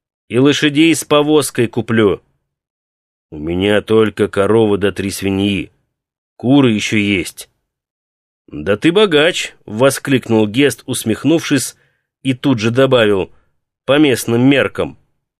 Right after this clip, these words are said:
Положив ногу на ногу, он обхватил колено.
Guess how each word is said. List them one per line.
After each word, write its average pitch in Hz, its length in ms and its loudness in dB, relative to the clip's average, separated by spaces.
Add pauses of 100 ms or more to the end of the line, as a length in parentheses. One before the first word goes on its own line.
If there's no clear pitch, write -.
(720)
Положив 135 540 0
ногу 131 360 2
на 139 180 2
ногу, 143 380 0
он 131 180 2
обхватил 117 540 -2
колено. 104 560 0